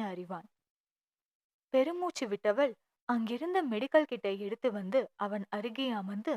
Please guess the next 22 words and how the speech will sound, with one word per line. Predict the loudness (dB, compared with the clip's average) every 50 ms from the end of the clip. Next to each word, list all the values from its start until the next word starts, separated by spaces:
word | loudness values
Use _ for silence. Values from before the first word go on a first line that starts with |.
| -2 -4
அந்த | -6 -4 -4 -4 -4 -2
துணியை | -2 -2 0 0 0 -2 -2 -2
அவிழ்த்தாள். | -2 -2 -2 -6 -6 -6 -6 -6 -6 -6 -10 _ _ _ _ _ _ _ _ _ _ _ _ _ _ 6
காயம் | 6 6 6 6 2 0 -2 -4 -4 0
கொஞ்சம் | 2 2 4 4 2 2 2 0
ஆழமாக | 0 0 2 2 2 2 2 2 2 2 0 -2
தான் | -2 -2 -2 -2
இருந்தது. | -2 -4 -4 -4 -4 -4 -4 -4 -4 -6 -8 _ _ _ _ _ _ _ _ _ _ -2
அந்த | 0 0 0 6
காட்டன் | 8 10 10 10 8 4 2 0 4
கொண்டு | 4 4 4 6 4 2 2
அவன் | 2 0 -2 -2 -4 -2
காயத்தை | 0 0 2 2 2 0 2 2 2 2
சுத்தம் | 2 0 -4 -2 0 0 0 0
செய்தாள். | -2 -4 -6 -4 -6 -8 -8 -8 -12 _ _ _ _ _ _ _ _ _ _ _ _ _ _ _ _ _ _ _ _ _ _ _ _ _ _ _ _ _ _ _ _ _ _ _ _ _ 0
அப்பொழுதும் | 0 0 6 8 8 10 10 8 4 2 2 0 -2 -4 _ _ _ _ _ _
சித்தார்த் | -8 -4 -4 -4 8 8 8 8 8 4 -8 _ _ _ _ -2
கண்களை | 0 2 2 6 8 8 8 8 6
திறவாமல் | 2 0 0 2 4 6 6 6 6 6 2 2 0 -2 _ -8
அமைதியாகவே | -6 -2 0 0 0 2 2 2 2 2 2 0 -2 -2 2
கண்களை | 2 0 0 2 -2 -2 -2 -2 -2
மூடியிருந்தான். | -2 -4 -4 -4 -4 -6 -6 -6 -6 -8 -8 -8 -10 -10